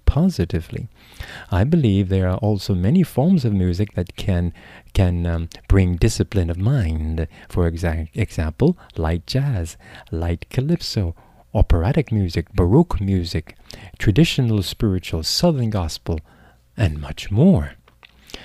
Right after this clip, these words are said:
But when one sticks to only listening to or only appreciating one kind of music, it stifles growth, especially the undisciplined form of music. Uh,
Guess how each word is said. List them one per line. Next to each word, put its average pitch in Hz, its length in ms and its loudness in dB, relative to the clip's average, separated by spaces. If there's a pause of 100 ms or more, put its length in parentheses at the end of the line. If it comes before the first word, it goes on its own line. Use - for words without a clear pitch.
(180)
But 92 120 4
when 165 340 6
one 143 180 2
sticks - 580 -2 (140)
to 120 200 2
only 123 420 2 (320)
listening 117 680 -2 (180)
to 107 340 4
or 101 260 0
only 117 360 0
appreciating 101 1000 0
one 202 420 4
kind 98 400 0
of 85 100 -2
music, 85 500 -4 (640)
it 92 120 -4
stifles 87 640 0 (140)
growth, 87 480 0
especially 196 640 0
the 147 260 -4 (100)
undisciplined 113 1120 -2 (140)
form 92 300 -2
of 82 100 -2
music. 85 420 -2 (680)
Uh, 78 320 0